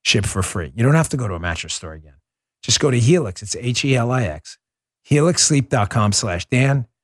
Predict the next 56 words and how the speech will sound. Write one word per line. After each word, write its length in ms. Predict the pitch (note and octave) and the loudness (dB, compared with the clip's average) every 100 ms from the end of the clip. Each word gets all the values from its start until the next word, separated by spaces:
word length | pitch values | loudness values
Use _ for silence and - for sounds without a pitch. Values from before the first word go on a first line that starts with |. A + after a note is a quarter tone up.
| _ _ | _ _
helix 400 | D3+ E3 C#3 - | 2 2 2 0
sleep 300 | - B2+ A2 | 0 0 -2
dot 240 | G#2 F2 | -2 -4
com 320 | - G2+ F#2+ | -2 -2 0
slash 400 | E2+ - G#2+ F#2 | -2 -2 -2 -4
Dan. 240 | - G#2+ E2+ | -4 -4 -4
They 80 | F#2 | -6
have 100 | F#2+ | -8
a 60 | |
ten-year 360 | F#2 A#2+ C3+ D3+ | -2 2 4 4
warranty, 520 | D3 D3+ C#3 G#2 G2+ - _ _ _ _ - | 4 2 0 -4 -6 -14 _ _ _ _ 0
and 120 | A#2+ | 2
you 40 | |
get 120 | A#2+ A2 | 2 0
to 80 | |
try 200 | A2+ C#3+ | -2 0
it 80 | A#2+ | 2
out 120 | A2+ | 0
for 120 | G2+ G#2+ | -2 -2
a 60 | |
hundred 300 | F#2+ B2 D3 | 0 2 2
nights 280 | B2+ A2 G#2 | 0 -2 -2
risk-free. 460 | G#2 F#2+ - F2 - _ _ _ _ _ - | -4 -6 -8 -14 -16 _ _ _ _ _ -2
They'll 120 | C3 | 2
even 200 | C3+ A#2+ | 2 4
pick 180 | C3 D3+ | 2 2
it 80 | F#3 | 2
up 80 | |
for 220 | D#3 C#3+ B2+ | 0 2 2
you 80 | |
if 100 | B2 | 2
you 60 | D3 | 4
don't 180 | D3 D3 | 4 4
love 180 | D#3 G2 | 4 0
it, 120 | C#2 | -8
but 200 | - - | -12 -10
you 80 | E2+ | -10
will. 200 | B1+ _ _ _ _ _ _ _ _ | -12 _ _ _ _ _ _ _ _
Helix 320 | E3 F#3 - | 0 2 2
even 160 | F3 | 2
has 160 | D3+ A#2+ | 2 0
financing 540 | - C3 D#3 D#3+ D#3+ | 2 4 4 2 2
options 380 | D#3+ B2 - D3 | 2 2 0 0
and 100 | A2+ | 0
flexible 380 | - A#2+ - B2 | 0 -2 -2 -2
payment 360 | - D3+ E3 B2 | 2 4 4 2
plans, 300 | A2 A2 A2 | -2 -2 -2
so 140 | A#2 | -4
a 60 | G#2+ | -2
great 280 | B2+ C3 | 0 0
night's 240 | C#3 C#3+ C#3+ | 2 2 2
sleep 380 | - D#3+ E3 - | 2 2 2 -4
is 200 | - - | -16 -12
never 280 | F2 F2 | -8 -6
far 260 | F#2 F#2+ F#2+ | -4 0 2
away. 240 | F2+ C#2+ | 0 -4